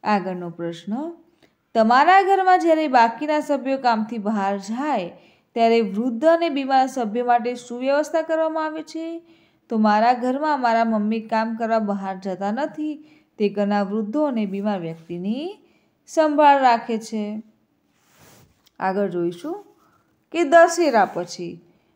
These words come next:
તો આ પરિવારનો કાફલો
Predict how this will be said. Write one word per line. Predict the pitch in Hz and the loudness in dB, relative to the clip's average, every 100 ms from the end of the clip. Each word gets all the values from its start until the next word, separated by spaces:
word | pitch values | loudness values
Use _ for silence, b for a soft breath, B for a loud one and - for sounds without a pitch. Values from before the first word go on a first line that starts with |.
| _ - | _ -4
તો | 202 202 202 - | 0 2 0 0
આ | 247 294 | 2 2
પરિવારનો | 311 320 320 302 285 269 247 | 4 2 4 2 2 -2 -2
કાફલો | 208 180 - 190 226 320 | 0 0 -4 -10 -8 -10